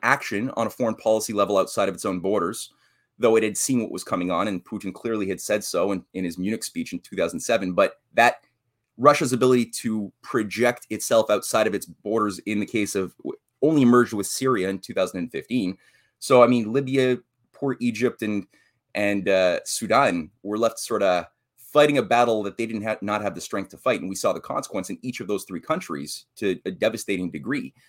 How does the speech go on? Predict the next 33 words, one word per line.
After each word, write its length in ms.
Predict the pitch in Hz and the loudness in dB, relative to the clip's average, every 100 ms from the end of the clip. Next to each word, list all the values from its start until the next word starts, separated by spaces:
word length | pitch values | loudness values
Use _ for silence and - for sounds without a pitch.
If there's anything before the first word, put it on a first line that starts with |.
| _ _ _ _ _ | _ _ _ _ _
Whereas, 580 | - 117 110 95 90 - - | 2 6 8 6 2 -6 -2
and 120 | 110 | -2
I 20 | |
mean, 140 | 110 | 0
that's, 220 | 107 113 - | 0 0 -2
that's 180 | 110 | -4
always 240 | - 123 107 | 0 -2 -2
been 140 | 101 | -4
the 80 | 123 | -6
thing. 200 | 139 120 | -4 -4
It's 160 | 82 - | -6 -10
divide 540 | 90 98 90 98 92 | -6 -4 4 4 4
to 80 | 78 | -4
conquer. 480 | 131 139 73 60 - _ _ _ _ | -4 -4 -4 -10 -16 _ _ _ _
Um, 500 | 92 95 92 87 76 - _ _ _ _ _ _ _ - | 4 6 4 2 -4 -10 _ _ _ _ _ _ _ -2
now 180 | 104 139 | 2 4
you 160 | 127 | 4
have 100 | 117 | 2
China 240 | - 120 110 | 0 -2 -2
coming 300 | - 104 107 | -4 -4 -2
in. 180 | 107 | -2
You 80 | 107 | -2
have 60 | 101 | -4
this 120 | 101 | -6
whole 180 | - 147 | -2 0
sphere 340 | - - 147 | 0 -2 -2
of 80 | 113 | 2
influence 360 | 131 - 135 120 | 0 0 -6 -6
with 120 | 110 | -12
the 60 | |
China-Russia 640 | 110 - 123 110 104 104 104 | -10 -4 -2 0 2 0 -2
special 380 | - 113 - 101 | -2 -2 -2 -4
relationship 680 | 90 98 113 123 131 123 | -2 -4 -4 -6 -6 -6